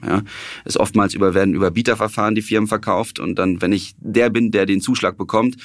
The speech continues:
muss ich mich eigentlich fragen, habe ich zu hoch gepokert, ja, war der Preis zu hoch. Und, äh, das hat man im Small-Cap-Bereich so nicht. Ist natürlich ein extremer Aufwand, kleinere Firmen zu kaufen für,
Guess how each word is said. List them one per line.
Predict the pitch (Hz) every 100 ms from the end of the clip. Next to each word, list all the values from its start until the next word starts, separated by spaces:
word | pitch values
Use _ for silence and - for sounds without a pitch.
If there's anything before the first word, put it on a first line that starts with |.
| - -
muss | - 107
ich | 104
mich |
eigentlich | 82 107
fragen, | - 90 104 113 107 - - -
habe | - 107
ich | 104
zu | - 92
hoch | 123 101 - _ _
gepokert, | 90 71 80 - -
ja, | 78 98 98
war | 95
der | 95
Preis | - 98 -
zu | 90 95
hoch. | 82 -
Und, | - 85 -
äh, | 76
das | 90 -
hat | -
man | 107
im | 92
Small-Cap-Bereich | - 95 101 104 90 - 82 82 92
so | 87
nicht. | 92 120 139
Ist | -
natürlich | 95 - - -
ein |
extremer | - - 101 92 -
Aufwand, | 101 - 120 139 - - -
kleinere | 95 98 87
Firmen | - 110
zu | 117 -
kaufen | 113 117 127 107
für, | - 95 98